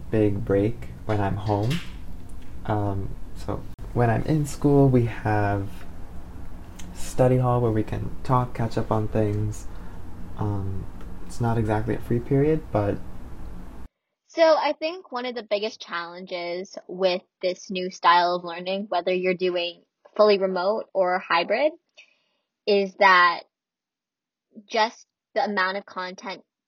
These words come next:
Speaker 2: you're able to get through in class is much different. There's a lot of time spent between classes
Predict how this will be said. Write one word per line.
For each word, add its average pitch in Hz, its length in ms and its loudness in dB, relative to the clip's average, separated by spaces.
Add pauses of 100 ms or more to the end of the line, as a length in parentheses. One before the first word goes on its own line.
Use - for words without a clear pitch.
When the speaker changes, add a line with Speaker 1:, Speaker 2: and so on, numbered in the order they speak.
Speaker 2:
you're 202 320 0
able 196 240 -2
to 214 120 -12
get 170 240 0 (100)
through 180 520 -2
in 196 140 -6
class 160 480 -2 (280)
is 185 180 -6
much - 340 -8
different. - 400 -8 (880)
There's 254 180 8
a 277 60 6
lot 202 220 4
of 226 100 -6
time 190 540 -4 (280)
spent 196 380 -4 (480)
between 190 540 -10
classes 196 680 -2